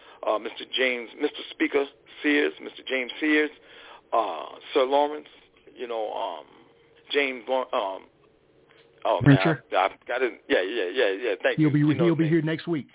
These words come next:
Speaker 2: He'll be here next week.
Speaker 1: Yes, he'll be here. He'll be your feature next week. But we went on
Speaker 2: Monday.
Speaker 1: tour, and there was such a, uh, opening. It was such, like, a rainbow just came up to see women and men of our age, uh, reliving our past while we're,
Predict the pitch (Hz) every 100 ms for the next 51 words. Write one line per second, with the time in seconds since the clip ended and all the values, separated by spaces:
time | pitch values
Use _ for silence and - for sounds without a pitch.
0 | _ 143 127 147 156 160 185 156 117 156
1 | 151 147 143 127 131 135 135 131 156 -
2 | 139 139 - - - - - - 127 156
3 | 165 160 147 135 160 151 139 131 - _
4 | _ _ 139 139 135 127 - 165 151 139
5 | 113 120 104 - - 175 135 101 85 -
6 | 127 - 156 143 113 113 170 156 127 113
7 | 110 107 135 117 104 113 - 151 117 -
8 | - _ _ 151 170 165 147 131 143 151
9 | 123 127 131 127 - 139 123 98 - -
10 | _ _ _ _ _ _ _ _ _ _
11 | 120 101 - _ _ _ _ _ 131 165
12 | 165 190 165 131 165 175 - 151 123 -
13 | 131 147 143